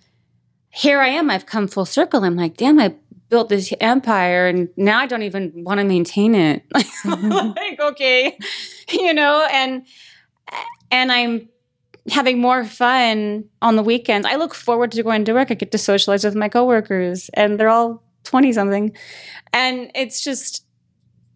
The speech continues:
Speaker 1: I never would have thought that would happen, but yet in terms of what I need at this,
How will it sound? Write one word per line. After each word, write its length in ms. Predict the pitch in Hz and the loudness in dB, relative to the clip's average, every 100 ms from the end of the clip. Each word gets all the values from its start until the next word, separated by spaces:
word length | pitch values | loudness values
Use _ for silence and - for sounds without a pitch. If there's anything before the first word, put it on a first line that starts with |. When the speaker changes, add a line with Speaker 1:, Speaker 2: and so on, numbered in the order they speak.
| _ _ _ _ | _ _ _ _
Speaker 1:
I 140 | 208 240 | -2 0
never 260 | 277 269 | 2 2
would 140 | 254 247 | 2 2
have 100 | 233 | 2
thought 220 | 233 233 | 0 0
that 140 | 220 | 0
would 120 | 208 | 0
happen, 640 | 208 254 403 233 208 208 196 | 0 -2 -2 -2 -2 -2 -2
but 200 | 220 233 | -2 0
yet 260 | 233 214 | 0 0
in 100 | 226 | -2
terms 320 | 214 262 254 | -2 0 2
of 140 | 247 214 | 2 2
what 160 | 226 - | 0 0
I 120 | 220 | -2
need 240 | 226 233 | 0 0
at 160 | 220 - | -2 -2
this, 300 | 220 208 | -2 -2